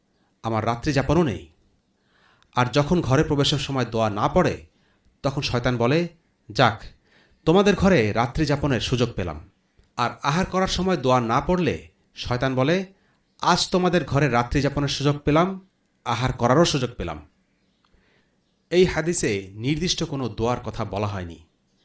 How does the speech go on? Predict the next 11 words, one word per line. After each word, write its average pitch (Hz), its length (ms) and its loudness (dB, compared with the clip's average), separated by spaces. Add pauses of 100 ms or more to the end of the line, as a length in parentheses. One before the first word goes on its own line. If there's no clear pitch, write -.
(220)
তাই 131 120 0
হাদিসসমূহে 156 680 0
বর্ণিত 123 520 -2
কোনো 120 300 -6
দোয়া 110 220 -2
পড়লেই 113 360 -2
হবে। 98 300 -8 (800)
আর 117 140 -4
ঘরে 135 260 2
প্রবেশের 170 360 0
সময় 147 340 -2